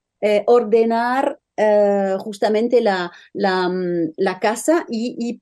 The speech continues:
y pasar con conciencia con los objetos. Otra cosa es hacer, eh, rodearse de cosas armoniosas, tener plantas verdes. Yo siempre estoy, eh, muy asombrada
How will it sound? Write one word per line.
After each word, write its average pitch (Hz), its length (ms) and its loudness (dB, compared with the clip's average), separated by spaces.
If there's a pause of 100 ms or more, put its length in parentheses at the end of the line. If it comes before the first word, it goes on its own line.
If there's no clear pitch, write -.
(120)
y 233 200 -8
pasar 254 340 -2
con 233 160 -2
conciencia 208 500 0
con 220 140 0
los 208 180 -4
objetos. 160 460 -12 (320)
Otra 262 340 2
cosa 320 400 0
es 240 220 0 (280)
hacer, 254 600 0 (300)
eh, 214 360 4
rodearse 226 720 2
de 254 120 0
cosas 254 340 -2
armoniosas, 247 840 0 (340)
tener 214 380 2
plantas 220 520 0
verdes. 196 600 0
Yo 269 220 0 (180)
siempre 285 580 -2 (420)
estoy, 240 460 -4 (180)
eh, 180 560 -4
muy 254 300 -2
asombrada 208 960 -4